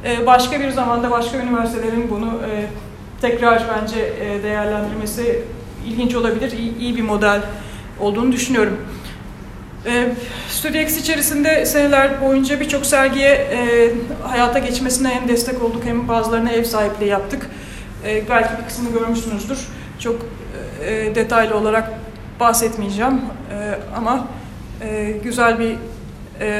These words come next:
öğrenme deneyimiydi. "Ben ne öğrendim?" derseniz bana iki şey, e, söylendi işe alınırken. E, bir tanesi,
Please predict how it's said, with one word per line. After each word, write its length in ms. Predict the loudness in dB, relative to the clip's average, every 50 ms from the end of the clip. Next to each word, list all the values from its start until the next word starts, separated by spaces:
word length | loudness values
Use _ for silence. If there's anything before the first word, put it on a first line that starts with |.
| 0 0 2
öğrenme 500 | 2 2 4 4 4 4 4 4 4 4
deneyimiydi. 680 | 2 2 2 2 2 4 4 4 4 4 0 0 0 -2 -4 -8 -10 -12 -10 0 4
"Ben 220 | 6 6 6 6
ne 40 | 4
öğrendim?" 440 | 4 4 4 4 2 0 0 2 4
derseniz 460 | 4 4 4 2 2 0 0 2 2
bana 180 | 2 4 4 2
iki 180 | 0 -2 -2
şey, 180 | 2 4 4 4
e, 220 | 4 0 -2 -4 -4 -2 0 0 0 0 -2 -6 -10 -14 -14 -14 -16 -16 -16 -14 -10
söylendi 680 | -4 -2 0 2 4 4 4 4 2 2 0 0 -2 -6 -10 -12 -12 -14 -14 -10 -6
işe 240 | -4 0 2 4 4
alınırken. 460 | 4 4 4 2 0 2 2 2 2 2 -4 -8 -10 -12 -12 -14 -14 -12 -8 -6
E, 280 | -4 -4 -2 -2 -4
bir 100 | -4 -2
tanesi, 400 | 0 2 2 2 0 -2 -4 -6